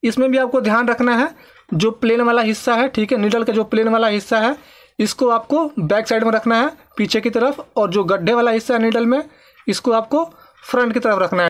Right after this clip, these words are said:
ऐसे करके फिर इसको यहाँ ऐसे लगा लेना है। ये देखिए ये ऊपर कर लेंगे, हल्का सा जोर लगा के इसको ऊपर कर लेंगे,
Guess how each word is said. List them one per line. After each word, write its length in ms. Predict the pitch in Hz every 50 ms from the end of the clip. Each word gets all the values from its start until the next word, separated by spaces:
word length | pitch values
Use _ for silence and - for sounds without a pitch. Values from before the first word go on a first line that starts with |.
| - -
ऐसे 220 | 202 196 - 240
करके 320 | 220 226 220 214 - 294 311
फिर 200 | 302 - 233 220
इसको 320 | 220 208 - - 285 330 330 - _ _ - _ _ _ _ _ - _ _ _ _
यहाँ 260 | 226 208 196 226 220 -
ऐसे 200 | 214 208 202 -
लगा 240 | 220 208 196 185 175
लेना 180 | 165 165 165 170
है। 80 | 170 - - _ _ _ _ _ _ _ _ _ _ _ _ _ _ _ _ _ _ _ _ _ _ _ _ _ _ -
ये 100 | 196 180
देखिए 420 | 165 165 156 - 170 165 - - _ _ _ _ -
ये 160 | 226 226 - _ -
ऊपर 280 | 202 - _ - 202
कर 140 | 202 - 196 190
लेंगे, 220 | 196 208 214 214
हल्का 300 | 190 170 180 180 180 202 180
सा 220 | - 247 277 262 262 -
जोर 280 | 147 160 180 190 190
लगा 180 | 180 180 185 180 175
के 200 | - 254 277 294 -
इसको 280 | 233 202 - - 214 180
ऊपर 280 | 170 170 - 196 175 165
कर 160 | - 175 170
लेंगे, 340 | 170 170 175 180 196 233